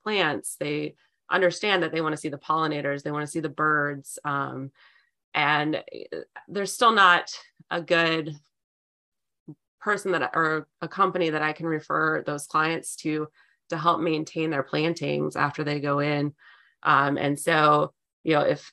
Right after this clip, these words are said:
if I knew there were a company that, you know, they knew what a native plant looked like, or they knew any plant that <laughs> isn't just, you know, something, a shrub or an, an annual, um, for color,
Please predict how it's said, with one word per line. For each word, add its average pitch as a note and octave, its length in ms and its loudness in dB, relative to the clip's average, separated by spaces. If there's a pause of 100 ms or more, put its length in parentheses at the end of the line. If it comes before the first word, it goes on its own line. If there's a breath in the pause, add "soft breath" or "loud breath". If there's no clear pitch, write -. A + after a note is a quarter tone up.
(100)
if - 140 -2
I G3 140 4
knew F#3+ 140 6
there E3+ 120 6
were D3+ 100 6
a D3+ 60 2
company E3 560 2
that, D3 420 0
you C#3 140 -4
know, C3+ 80 -2
they E3 180 4
knew F3 560 6 (640)
what D3+ 200 2
a D3+ 60 2
native D3+ 300 -2
plant D#3+ 260 0
looked D#3+ 200 0
like, - 340 -4
or D3+ 80 0
they D#3 160 4
knew D#3+ 420 4 (560)
any A3+ 200 2
plant D3+ 320 0
that E3+ 120 0
<laughs> - 0 -
isn't - 380 0
just, F3+ 360 2
you F3+ 120 2
know, E3+ 80 4
something, F3+ 640 2 (360 soft breath)
a F3 140 2
shrub F3+ 640 8
or D#3+ 640 4
an, D3 360 -4
an D3 260 -2
annual, D3+ 880 0
um, C#3+ 600 0 (640)
for D3+ 100 -2
color, D3 600 0